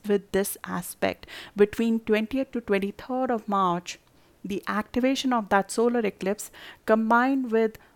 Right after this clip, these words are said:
Mars and Jupiter and Pluto meeting together, that is a spark of beneficial communication, beneficial, um, i-, it's like you, you discuss something or convince, you had to convince somebody about your perspective,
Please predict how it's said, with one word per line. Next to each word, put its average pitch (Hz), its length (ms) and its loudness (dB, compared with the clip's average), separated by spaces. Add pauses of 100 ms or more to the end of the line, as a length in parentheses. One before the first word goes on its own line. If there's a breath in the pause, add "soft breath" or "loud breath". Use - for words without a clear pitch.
Mars 214 560 2
and 214 160 -2
Jupiter 208 380 -2
and 202 260 0
Pluto 214 400 -2
meeting 196 380 -4
together, 240 640 0 (800)
that 240 420 4
is 220 200 -4
a 220 100 2
spark 208 720 -2
of 190 400 0 (400 loud breath)
beneficial 208 880 2 (280)
communication, 190 1000 -2 (340)
beneficial, 208 800 0 (440 loud breath)
um, 185 320 -2 (120)
i-, 214 140 0
it's 202 220 -2
like 202 180 2
you, 208 240 -2
you 196 180 -4
discuss 240 480 -2
something 196 720 -6 (160)
or 185 160 0
convince, 196 560 -4
you 202 80 -4
had 190 160 0
to 208 60 -2
convince 208 420 -2
somebody 190 380 0
about 180 340 -2
your 180 80 -4
perspective, 180 640 -6